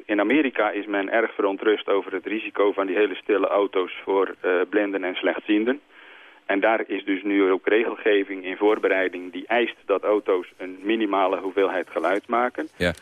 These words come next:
Speaker 1: Maar Europa benadert het anders. Die
Speaker 2: Ja.
Speaker 1: zegt van, nou, wij weten niet hoe belangrijk het risico is.
Speaker 2: Ja.
Speaker 1: Eh,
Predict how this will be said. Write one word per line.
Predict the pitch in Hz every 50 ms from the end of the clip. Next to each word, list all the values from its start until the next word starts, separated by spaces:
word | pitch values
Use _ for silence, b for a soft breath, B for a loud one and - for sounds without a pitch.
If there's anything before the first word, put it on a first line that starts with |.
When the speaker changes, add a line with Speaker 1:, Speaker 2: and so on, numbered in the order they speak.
| B B B
Speaker 1:
Maar | - 110 117
Europa | 120 120 107 117 135 - - 123 110 110
benadert | 113 110 113 107 107 104 107 104
het | 107 -
anders. | - 123 117 101 87 82 - - -
Die | 95 87
Speaker 2:
Ja. | 87
Speaker 1:
zegt | - 101 - -
van, | - 98 95
nou, | 101 104 110 104 - - _ _ _ _
wij | - 104 101 104 101
weten | 110 120 143 147 - 120
niet | 120 113 107 -
hoe | - 110 107 101
belangrijk | - 104 104 107 104 98 95 95 90 -
het | 87 92
risico | 95 101 113 120 117 - 127 131 127
is. | 131 147 156 - - - - _
Speaker 2:
Ja. | - -
Speaker 1:
Eh, | 107